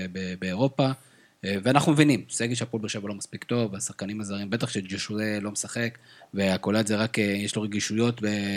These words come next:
ולא בטוח שמאה אחוז פיזית, וכמובן שתירוץ אירופה, שהוא תירוץ ולידי, בטח לקבוצה עם סגל קצר, ועדיין הפועל באר שבע, כרגע היא יותר קבוצת תחתית, מאשר קבוצת פלייאוף עליון,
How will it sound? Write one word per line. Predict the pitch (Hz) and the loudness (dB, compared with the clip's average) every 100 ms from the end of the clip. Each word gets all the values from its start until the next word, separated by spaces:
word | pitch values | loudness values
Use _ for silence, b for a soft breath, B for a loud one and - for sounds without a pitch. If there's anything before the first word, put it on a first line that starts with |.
| 98 95 | -4 -4
ולא | 101 110 | -4 -2
בטוח | 113 113 | 0 0
שמאה | 117 113 107 | 2 2 2
אחוז | 117 104 | 0 -2
פיזית, | - 135 151 147 B B B | 2 6 6 4 B B B
וכמובן | 120 143 143 151 | 4 6 8 8
שתירוץ | 151 143 135 143 143 | 8 8 10 10 10
אירופה, | 127 135 139 135 | 8 6 4 4
שהוא | - 165 | 6 10
תירוץ | 214 240 - | 10 8 8
ולידי, | 208 233 240 202 | 8 8 8 6
בטח | 160 185 190 | 6 6 6
לקבוצה | 160 160 156 160 | 8 8 10 8
עם | 151 135 | 8 6
סגל | 147 123 | 2 2
קצר, | 117 - 170 214 - b b - | 0 8 10 10 4 b b 0
ועדיין | 107 131 | 4 6
הפועל | 120 127 | 6 4
באר | 113 104 | 4 4
שבע, | - 147 175 180 - _ _ - | 6 10 10 8 0 _ _ 0
כרגע | 107 120 143 143 - - | 4 8 8 6 0 0
היא | 107 110 | 4 4
יותר | - 143 | 6 4
קבוצת | - 123 135 120 - _ _ - | 4 4 6 4 0 _ _ -4
תחתית, | 104 - 151 190 - b b b - | -4 6 8 8 4 b b b -2
מאשר | 110 123 | 0 2
קבוצת | 113 120 | 2 0
פלייאוף | - 117 113 | 2 2 2
עליון, | 101 123 208 | 6 8 8